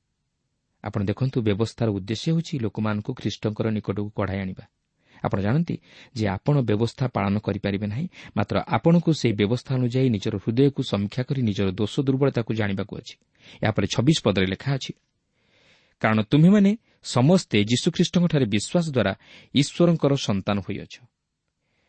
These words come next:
ପାଉଲ ଏହି ପର୍ବର ଅବଶିଷ୍ଟାଂଶରେ ଓ ଚାରି ପର୍ବର ପ୍ରଥମ ଅଂଶରେ ଦେଖାଇ ଦେବାକୁ ଯାଉଅଛନ୍ତି ଯେ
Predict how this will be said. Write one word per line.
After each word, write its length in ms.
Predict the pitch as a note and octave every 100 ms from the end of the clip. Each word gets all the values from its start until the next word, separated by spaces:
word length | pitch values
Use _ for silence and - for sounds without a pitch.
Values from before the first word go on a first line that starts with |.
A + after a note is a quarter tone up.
| _ _ _
ପାଉଲ 240 | G2+ G#2+ A2 D3 - _ _ _
ଏହି 140 | B2 A#2
ପର୍ବର 340 | A2 G2+ G#2 G#2
ଅବଶିଷ୍ଟାଂଶରେ 800 | G#2+ G2+ - - A2+ A#2 - C3+ - -
ଓ 40 |
ଚାରି 280 | G#2+ G2+ F#2+
ପର୍ବର 320 | G#2 A2+ A2 A2
ପ୍ରଥମ 320 | G#2+ - A2+
ଅଂଶରେ 280 | A2+ - A2+
ଦେଖାଇ 280 | G#2 - G#2
ଦେବାକୁ 220 | G#2+ G#2+ G#2
ଯାଉଅଛନ୍ତି 520 | G#2 G#2 A2+ D#3 D3
ଯେ 120 | C#3+